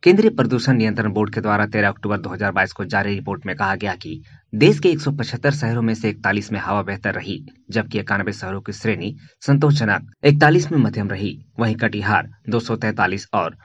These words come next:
तिरुपुर दो सौ ग्यारह में वायु गुणवत्ता का स्तर खराब दर्ज किया गया।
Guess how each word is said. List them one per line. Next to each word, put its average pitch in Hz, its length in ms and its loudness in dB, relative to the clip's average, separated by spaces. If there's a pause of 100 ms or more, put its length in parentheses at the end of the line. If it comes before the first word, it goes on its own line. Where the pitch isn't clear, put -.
(100)
तिरुपुर 185 400 6
दो 120 120 2
सौ 113 200 0
ग्यारह 110 240 0
में 110 120 0
वायु 101 220 0
गुणवत्ता 104 340 -4
का 104 180 -6
स्तर 98 180 -4
खराब 95 320 -4
दर्ज 98 200 -6
किया 104 220 0
गया। 90 260 0